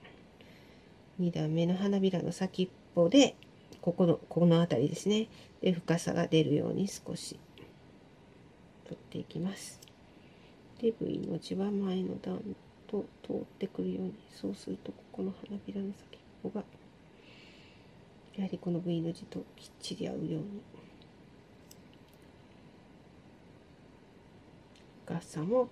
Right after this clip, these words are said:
統一。横から見た時の花びらの深さですね。統一していくのがいいですね。幅、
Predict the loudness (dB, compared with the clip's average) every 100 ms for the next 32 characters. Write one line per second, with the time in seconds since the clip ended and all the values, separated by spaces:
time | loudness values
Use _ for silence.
0 | -6 -6 -6 -12 -18 -18 -20 -20 -6 -4
1 | -2 0 2 4 2 0 -4 -2 0 2
2 | 0 2 2 2 0 -2 -10 -10 -10 -16
3 | -14 -4 -4 -4 -18 -10 -10 -10 -14 -14
4 | -14 -16 -16 -10 -8 -8 -6 -4 -2 -2
5 | -2 -6 -10 -6 -6 -6 -12 -20 -20 -20
6 | -20 -20 -20 -20 -8 -6 -6